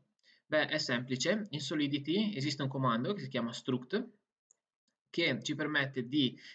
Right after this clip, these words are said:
definire quale sarà il nome della nostra struttura, quindi del, del nostro, fra virgolette, data type, mm? È una terminologia impropria, ma è giusto per far passare il concetto,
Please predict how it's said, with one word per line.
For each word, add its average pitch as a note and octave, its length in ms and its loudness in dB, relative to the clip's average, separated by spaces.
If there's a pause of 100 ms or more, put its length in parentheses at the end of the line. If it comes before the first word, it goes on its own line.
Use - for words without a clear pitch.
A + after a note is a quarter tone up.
definire D3 560 0
quale F3+ 240 2
sarà C#3 260 0 (140)
il F3 180 0
nome A2+ 520 2 (360)
della A#2 760 2
nostra A2 440 -4
struttura, B2+ 640 0 (460)
quindi A#2+ 220 -2
del, A2+ 260 0
del B2+ 220 0
nostro, B2+ 400 -2
fra C3 140 0
virgolette, A#2+ 840 0 (360)
data A#2 320 0
type, B2+ 580 -2 (220)
mm? A#2+ 60 -8 (480)
È A2+ 160 -6
una A2+ 480 0 (100)
terminologia B2 540 0
impropria, A#2+ 560 0
ma A2 80 -4
è G#2+ 60 -6
giusto B2 240 -6
per B2+ 80 -4
far - 240 -8 (120)
passare B2+ 320 -2
il A2 60 -4
concetto, D#3 600 -4